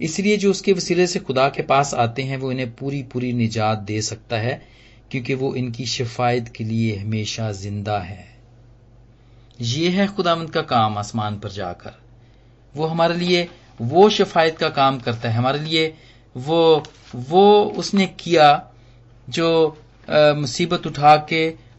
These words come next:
और कुर्बानी दे के किया, जो कि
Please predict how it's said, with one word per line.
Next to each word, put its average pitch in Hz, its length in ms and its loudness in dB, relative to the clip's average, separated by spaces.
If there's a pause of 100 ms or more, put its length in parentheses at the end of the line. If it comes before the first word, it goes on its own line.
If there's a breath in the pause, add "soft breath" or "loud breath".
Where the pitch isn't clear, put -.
और 139 200 0
कुर्बानी 143 480 2
दे 139 160 2
के 139 160 -6
किया, 127 520 0 (160)
जो 135 180 -4
कि 139 360 0